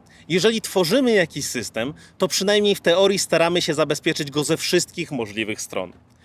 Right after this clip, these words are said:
Wznosimy grube i wysokie mury, zalewamy fosy i ustawiamy w kluczowych punktach strażników. To czasochłonne i bardzo kosztowne.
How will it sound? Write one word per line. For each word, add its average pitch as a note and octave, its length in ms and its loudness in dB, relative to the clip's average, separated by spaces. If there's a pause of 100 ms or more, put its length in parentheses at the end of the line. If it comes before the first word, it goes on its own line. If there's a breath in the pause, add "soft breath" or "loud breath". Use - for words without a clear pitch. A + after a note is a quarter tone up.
(320 loud breath)
Wznosimy G#3 460 2
grube F3+ 640 2
i D#3+ 160 -2
wysokie D#3+ 360 0
mury, B2+ 360 0 (220 soft breath)
zalewamy F#3+ 500 4
fosy A3 400 0 (240 soft breath)
i G#3 80 -2
ustawiamy G3+ 500 2
w - 60 -8
kluczowych D#3 460 -2
punktach C#3 420 -4
strażników. A2 600 -6 (520 soft breath)
To A3+ 100 4
czasochłonne A3 720 2 (240)
i F3+ 100 -6
bardzo F#3 360 2
kosztowne. G#2 540 -6